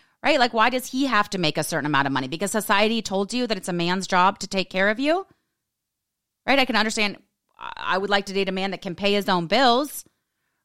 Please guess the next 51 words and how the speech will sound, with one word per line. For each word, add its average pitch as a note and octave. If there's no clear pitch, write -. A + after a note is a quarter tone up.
right? -
That's D#3+
important G3+
to G3
me. A3+
But G3
how G#3
much G#3
this G3
guy F3+
makes, F3
I E3
hear F3
that F3
all E3+
the E3+
time, F3
that C#3
he G3
has F#3
to F3
make D#3+
this D#3
mon-, D#3
all D#3+
this D#3
money. D#3
Like, D3+
why? A#3
Why -
does -
he C4
have B3
to B3+
make A#3+
that A#3+
money? A#3
Because F3
society F#3+
told E3
you D3+
that C#3
a C#3+
man C#3+
needs D3
to C#3+
make C#3
a -
lot F#2
of -
money. F#2